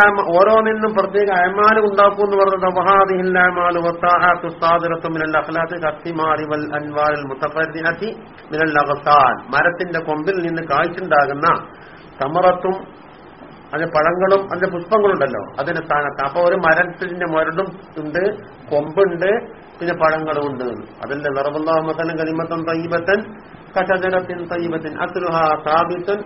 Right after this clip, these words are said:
وفرعها في السماء تؤتي أكلها كل حين. പണ്ട് നമ്മൾ ചർച്ച, അവൻ പണ്ട് നീണ്ട ചർച്ച കഴിഞ്ഞു പോയി. ഒരു മരത്തിൽ,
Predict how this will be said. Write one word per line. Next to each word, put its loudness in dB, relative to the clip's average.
وفرعها 0
في -10
السماء -2
تؤتي -6
أكلها -6
كل -10
حين. -10
പണ്ട് -8
നമ്മൾ -6
ചർച്ച, -6
അവൻ -4
പണ്ട് -6
നീണ്ട -4
ചർച്ച -2
കഴിഞ്ഞു 0
പോയി. -4
ഒരു -6
മരത്തിൽ, 0